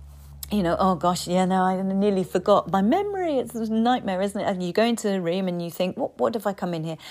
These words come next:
That's endearing. And then, then they can say, "I know. Do you know what I forgot this morning?" Da, da, da, da. So that can be a shared experience. But, um, don't put yourself down repeatedly. Uh,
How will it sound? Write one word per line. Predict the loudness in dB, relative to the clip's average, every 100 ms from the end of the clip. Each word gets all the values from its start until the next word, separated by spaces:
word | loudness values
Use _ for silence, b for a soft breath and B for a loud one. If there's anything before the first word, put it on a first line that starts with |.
| B
That's | 4 4 0
endearing. | 0 2 2 2 0
And | 2 4
then, | 4 4
then | 0 2
they | 0
can | -2
say, | 0
"I | 2 4
know. | 6 6
Do | 4 -8 -8 0
you | 4
know |
what | 4 0
I |
forgot | -2 0 0 -2
this | -6
morning?" | -2 0 0 -2
Da, | 0
da, | 0
da, | -2
da. | -4 -6 B B B
So | 0 4
that | 4 2
can | 0
be | 2
a | 0
shared | 0 -2 -2
experience. | -8 -12 -8 -6 -6 -8 -14 _ 4
But, | 4 4 -8 -10 B B B B 2
um, | 6 6 4 -4 _ -18 -10 2
don't | 4 4 0
put | -4
yourself | -4 0 0 0
down | 0 0 -2 -6 _ _ _ _ _ _ _ _
repeatedly. | 6 6 6 0 -2 -4 0 0 -2 -6 0
Uh, | 2